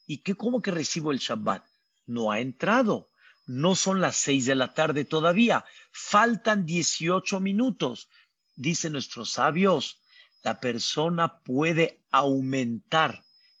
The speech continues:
y convertir esos dieciocho minutos, hacerlos Shabbat. Eso significa la azot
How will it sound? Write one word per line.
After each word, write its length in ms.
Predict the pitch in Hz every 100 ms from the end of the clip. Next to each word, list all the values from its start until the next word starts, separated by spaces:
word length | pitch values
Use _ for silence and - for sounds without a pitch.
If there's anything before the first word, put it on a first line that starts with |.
| -
y 140 | 135
convertir 1120 | - 156 147 139 143 127 - 170 214 180 -
esos 360 | - 180 180 135
dieciocho 720 | 139 131 - 147 165 - 156
minutos, 720 | 135 131 165 - 208 214 - _ - _ -
hacerlos 1200 | 151 151 - 208 254 269 277 320 294 - - - _ _ -
Shabbat. 640 | - 135 110 139 113 - - _ _ _ _ -
Eso 220 | 180 175
significa 760 | - 160 151 - 214 214 208 190
la 320 | 185 165 160
azot 720 | 147 - - 294 302 - -